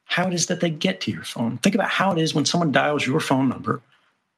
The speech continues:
only your phone rings, no other phones in the world rings. How does that work, right? The phone network has to know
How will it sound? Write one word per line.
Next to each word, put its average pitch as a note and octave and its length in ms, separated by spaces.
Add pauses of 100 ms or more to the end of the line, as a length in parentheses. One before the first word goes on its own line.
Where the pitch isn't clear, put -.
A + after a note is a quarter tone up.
(160)
only C4+ 360
your B3 240
phone D4+ 360
rings, B2 440
no B3 220
other - 120
phones A2 440
in - 80
the - 60
world - 220
rings. - 200
How A3+ 160
does C#4+ 140
that A#3 260
work, - 400
right? F3 240 (640)
The - 60
phone C#4+ 280
network B2+ 460
has E3+ 360
to D#3+ 80
know B2+ 360